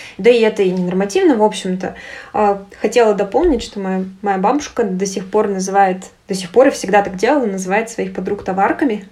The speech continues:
от товарища. Естественно, ни про какие феминитивы она слышать не слышала. Никогда в этом слове не было никакого такого оттенка для неё.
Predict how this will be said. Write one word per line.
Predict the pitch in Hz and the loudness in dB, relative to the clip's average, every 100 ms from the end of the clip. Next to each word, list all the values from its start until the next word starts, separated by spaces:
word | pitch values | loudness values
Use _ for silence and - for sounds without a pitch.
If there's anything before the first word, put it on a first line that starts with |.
| - | -12
от | 196 | -8
товарища. | 208 196 190 190 - - - - - - - | -4 -2 -2 -4 -10 -14 -20 -20 -20 -20 -10
Естественно, | 190 226 285 220 196 | 0 4 4 2 0
ни | 190 | 0
про | 202 | -2
какие | 208 226 | -2 0
феминитивы | 214 202 202 214 233 185 | 0 0 0 -2 -2 -2
она | 180 | -2
слышать | 185 220 214 190 | -4 -4 -6 -6
не | 196 | -6
слышала. | 208 349 - 208 - - - - - - | -2 -4 -4 -8 -10 -14 -18 -18 -16 0
Никогда | 226 320 370 269 220 185 - | 2 4 4 6 4 2 -4
в | 208 214 | -2 0
этом | 202 185 | 2 0
слове | 190 320 330 | 0 2 2
не | 202 226 | 2 0
было | 196 185 | 0 -2
никакого | 185 190 196 202 | -4 -4 -4 -4
такого | 190 190 220 190 185 | -4 -4 -4 -2 -4
оттенка | - 269 392 208 | -2 -2 -2 -2
для | 190 208 | 2 2
неё. | 240 247 208 185 | 2 2 0 0